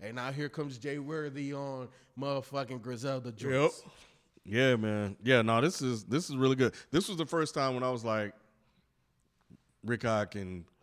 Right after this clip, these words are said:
Speaker 1: Oh, yeah.
Speaker 2: he, he, he got it. He,
Speaker 1: Yeah.
Speaker 2: he, he, he can make it out of the, out
Speaker 1: Yeah.
Speaker 2: of the B S F. 'Cause, you know, some of the, sometimes dudes just don't make it. Like, you
Speaker 1: Yep.
Speaker 2: gotta, nah, he, he can get out.
Speaker 1: Yeah, 'cause remember, we, we reviewed the B S F project.
Speaker 2: I know, I remember.
Speaker 1: And, and, and, and I,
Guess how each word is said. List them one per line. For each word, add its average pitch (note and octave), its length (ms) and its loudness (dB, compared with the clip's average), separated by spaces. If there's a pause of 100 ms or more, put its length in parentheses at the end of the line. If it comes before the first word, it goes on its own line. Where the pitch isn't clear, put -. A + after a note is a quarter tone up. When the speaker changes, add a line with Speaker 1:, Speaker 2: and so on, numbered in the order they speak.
(240)
Speaker 1:
Oh, E3 60 0
yeah. A#2+ 120 -2 (180)
Speaker 2:
he, F#2+ 120 -6
he, G#2+ 280 -8
he G#2 180 -8
got F#2 220 -6
it. D2 120 -14
He, G2 100 -10
Speaker 1:
Yeah. B2+ 180 -2
Speaker 2:
he, A2+ 140 -4
he, A2 220 -6
he A2 140 -8
can A#2 140 -6
make G2 180 -4
it F2+ 80 -4
out F2+ 140 0
of F2+ 80 -4
the, F2+ 300 -4
out - 20 -4
Speaker 1:
Yeah. - 40 -2
Speaker 2:
of F#2 80 -2
the F2 60 -4
B F#2+ 160 -2
S F2 160 -6
F. F2 200 -6
'Cause, G2+ 200 -6 (260)
you D#3+ 120 0
know, A2+ 120 4
some F3 180 2
of F3+ 60 0
the, D#3 100 -2
sometimes C3 540 2
dudes A#2 280 -2
just G#2+ 180 -2
don't F#2+ 180 -4
make G#2+ 260 2
it. F2 120 -6
Like, F#2+ 180 0
you C3+ 60 -2
Speaker 1:
Yep. C#3+ 120 -2
Speaker 2:
gotta, G2+ 240 0 (560)
nah, F2 260 -4
he, G#2 200 -6
he G2 140 -8
can F#2+ 120 -10
get F#2 120 -4
out. F2+ 240 0
Speaker 1:
Yeah, D#3+ 140 0
'cause A#3+ 240 -2
remember, B3 260 -2
we, A3+ 220 -2
we G3 200 -2
reviewed G3 460 -2
the E3+ 80 0
B D3 180 0
S D3 140 0
F B2+ 220 -6
project. A#2+ 320 0
Speaker 2:
I G2+ 40 -2
know, B2+ 200 4
I G2+ 100 0
remember. G#2 460 -2
Speaker 1:
And, E3 260 4
and, E3 260 2
and, D#3 260 0 (100)
and D3+ 260 0
I, D3+ 120 4